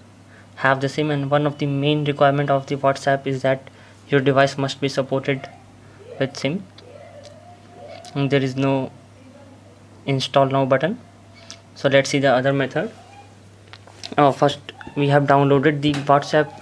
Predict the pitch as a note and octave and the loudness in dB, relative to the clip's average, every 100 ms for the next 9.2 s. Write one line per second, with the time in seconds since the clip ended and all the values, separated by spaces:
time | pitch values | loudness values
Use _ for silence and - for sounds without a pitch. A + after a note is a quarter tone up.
0 | - - - - - - D3 D3 C3+ D3+ | -20 -20 -20 -20 -10 -2 0 0 2 0
1 | D3 C#3 E3+ - - - - - - - | 2 2 0 -6 -20 -20 -20 -20 -20 -20
2 | - - - - C#3 D3 C#3+ - C#3+ C#3 | -20 -20 -10 -4 0 0 0 -2 -6 -4
3 | D3 C#3+ C#3+ C#3+ C#3+ C#3 C#3 C#3+ D3 C#3 | -4 -2 0 2 4 4 2 2 2 2
4 | C#3 A3 - - - - - - - D#3 | 0 -4 -10 -20 -20 -20 -20 -20 -20 -12
5 | C3+ C3 - - - - - - - D3+ | -10 -10 -14 -20 -20 -20 -10 -8 -2 -2
6 | C#3+ - C#3 C3 - - - - - - | -2 -2 -4 -4 -14 -20 -20 -20 -20 -20
7 | - - - D3 D3 C#3+ - - C#3+ C3+ | -20 -20 -4 -2 -2 -2 -2 0 0 0
8 | C3+ B2+ - - - - C#3 C#3+ C#3+ C#3+ | -4 -4 -8 -18 -4 2 2 2 0 -2
9 | E3 | -4